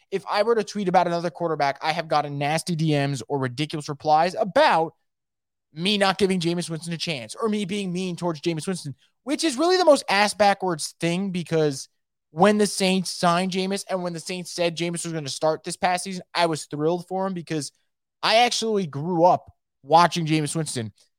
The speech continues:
The first memory I've had of him was watching a high school skills challenge with my brother, and, and Jameis Winston flat out dominated that high school chill, uh, skills challenge while dancing around. Guy was having a ball, he was throwing darts, and he did it. And I watched him at Florida State, and he was damn good. And obviously, he becomes the number one pick, and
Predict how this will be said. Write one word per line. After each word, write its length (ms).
The 40
first 280
memory 280
I've 140
had 240
of 140
him 100
was 140
watching 340
a 60
high 160
school 260
skills 340
challenge 380
with 140
my 80
brother, 300
and, 180
and 120
Jameis 300
Winston 240
flat 220
out 100
dominated 560
that 120
high 120
school 240
chill, 340
uh, 80
skills 300
challenge 240
while 200
dancing 300
around. 280
Guy 120
was 100
having 180
a 60
ball, 340
he 80
was 80
throwing 240
darts, 340
and 120
he 60
did 160
it. 100
And 100
I 40
watched 260
him 40
at 120
Florida 180
State, 380
and 100
he 60
was 100
damn 240
good. 220
And 100
obviously, 340
he 80
becomes 280
the 60
number 200
one 160
pick, 260
and 140